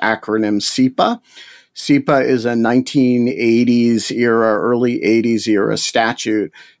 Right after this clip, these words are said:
that is designed to manage the handling of classified information in criminal cases. Now, unlike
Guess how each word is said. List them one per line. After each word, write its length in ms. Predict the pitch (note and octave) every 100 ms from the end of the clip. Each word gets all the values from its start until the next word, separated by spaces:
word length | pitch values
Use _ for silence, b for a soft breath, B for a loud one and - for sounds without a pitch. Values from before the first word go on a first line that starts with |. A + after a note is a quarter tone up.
| _
that 200 | A#2 A2+
is 180 | A2 G2+
designed 880 | - A2 A#2 C3 C#3+ C#3+ C3+ C3
to 220 | - - B2
manage 800 | A2+ A2 A#2+ B2+ A2+ A2 -
the 380 | - A#2 A2 A2 - _ _
handling 600 | - E3 E3 D#3 C#3+ C3
of 160 | B2+ A2+
classified 720 | - A#2 G#2+ A#2 - A2 A2
information 880 | G#2+ G#2+ - A2+ G#2+ G#2+ - A2 G#2
in 560 | G#2+ A#2 G2 G2 G2+ G#2 b b _
criminal 560 | - A#2 G#2+ G2+ G#2
cases. 720 | F#2+ D#3+ D3 B2 G#2+ F#2+ - A#2+
Now, 340 | A2 A2 G#2+ -
unlike 580 | D#3+ F#3 D#3+ D#3 -